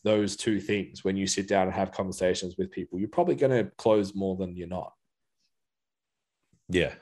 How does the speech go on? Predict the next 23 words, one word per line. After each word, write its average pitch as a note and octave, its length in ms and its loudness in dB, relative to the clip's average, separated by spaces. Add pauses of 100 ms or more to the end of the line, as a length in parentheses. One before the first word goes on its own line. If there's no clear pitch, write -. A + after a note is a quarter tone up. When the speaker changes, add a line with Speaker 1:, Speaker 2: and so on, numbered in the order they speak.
(380)
Speaker 2:
agreed. E2+ 340 2 (200)
Yeah, F2 160 4
I - 40 2
think C#3+ 180 2
the A#2+ 60 2
key A2+ 160 6
words F#2+ 240 6
there F2+ 160 6
are - 20 4
belief. D#2 500 0
Like, D#2 320 2 (1300)
there's G2 300 6
so B2+ 280 8
much A2+ 400 4
to F2+ 640 4 (480)
belief E2 560 2 (160)
and D#2+ 120 -6
confidence. - 640 -8 (460)
Like, D#2+ 360 0 (580)
that's G#2+ 200 4
what B2 120 6
people F2 240 2
want. C#2 200 -4